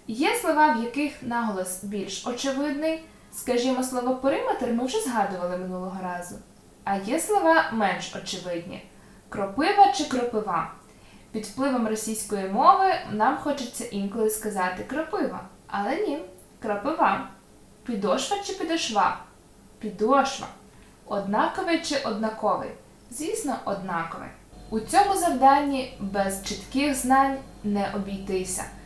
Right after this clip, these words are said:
Жодне правило і жодна закономірність нам не допоможе. Звертай увагу на слова зі складним наголосом. Скажімо, в слові «олень» є наголошеною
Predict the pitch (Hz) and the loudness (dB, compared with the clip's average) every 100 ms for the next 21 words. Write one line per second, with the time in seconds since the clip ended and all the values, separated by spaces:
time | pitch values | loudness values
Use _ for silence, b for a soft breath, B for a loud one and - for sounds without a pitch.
0 | B B 220 269 339 339 339 254 247 269 | B B 0 4 6 4 2 6 6 8
1 | 262 240 208 - 240 302 285 254 247 240 | 6 2 -2 -4 -2 -2 0 0 -2 -2
2 | 233 220 214 208 - 185 185 - 208 208 | 0 0 -2 -6 -6 -8 -8 -4 -2 -2
3 | 208 202 185 180 175 - - - B B | -4 -8 -10 -8 -8 -10 -12 -18 B B
4 | B 247 320 330 403 320 247 226 196 190 | B 2 4 6 8 8 8 6 4 0
5 | 196 226 220 208 196 196 - 202 208 208 | -4 -4 2 4 2 -2 -4 -4 -2 0
6 | 220 196 190 - - - - - - B | 0 -2 -4 -8 -8 -8 -12 -16 -18 B
7 | B B - - - 240 233 254 247 - | B B -14 -10 -4 -2 2 2 2 0
8 | 240 240 254 - 381 453 330 196 - 247 | -2 0 -2 2 6 6 6 2 -6 -6
9 | 233 277 269 277 320 330 - 339 | -2 2 2 2 0 0 -4 -4